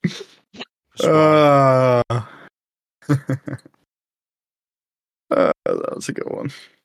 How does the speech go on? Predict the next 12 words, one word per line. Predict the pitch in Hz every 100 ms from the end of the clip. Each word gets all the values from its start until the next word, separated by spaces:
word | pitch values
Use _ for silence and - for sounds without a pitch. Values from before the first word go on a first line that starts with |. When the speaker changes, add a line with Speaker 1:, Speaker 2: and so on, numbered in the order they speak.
| _ -
Speaker 1:
I |
wanna | 170 262
do | 240
one | 220 180 175
that's, | 147 -
like, | 123 113 - 120 - -
somewhat | - 147 127 101 _ _ _ _ _ _ _ _ _
challenging, | - - 110 110 110 101 101
but | 104 104 127
I | 117
don't | 98
know. | 95 101